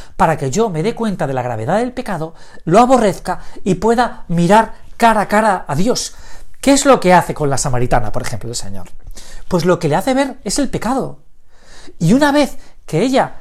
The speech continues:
se ha sentido querida por Dios y ha sabido reconocer su mal, es cuando sale en búsqueda de los demás ciudadanos de su pueblo, de, y entonces le dice,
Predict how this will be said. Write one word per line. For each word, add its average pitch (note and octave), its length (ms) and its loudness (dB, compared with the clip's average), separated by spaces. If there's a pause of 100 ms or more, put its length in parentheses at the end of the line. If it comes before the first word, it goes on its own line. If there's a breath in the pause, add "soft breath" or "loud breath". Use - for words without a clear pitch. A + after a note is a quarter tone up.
(140)
se - 300 -2
ha G#3 40 4
sentido G#3 680 0 (560)
querida G3 360 6
por C3+ 160 0
Dios G#3 440 2 (420 loud breath)
y D#3+ 140 4
ha F3 80 4
sabido A#3 480 2
reconocer D#3 960 4 (840)
su C#3+ 580 -2
mal, F#3+ 600 2 (460 loud breath)
es A#3+ 200 4
cuando F#3+ 520 0
sale A3 560 0 (240 soft breath)
en D3 240 2
búsqueda F#3 500 2 (220 loud breath)
de F3 200 2
los D#3+ 160 2
demás E3 260 0
ciudadanos A#3 720 -2 (800)
de C#3+ 180 0
su B2 160 0
pueblo, C4 460 6 (260 soft breath)
de, D#3 340 -2 (260 loud breath)
y E3 80 2
entonces B3+ 300 2
le C4 40 2
dice, B3 260 -2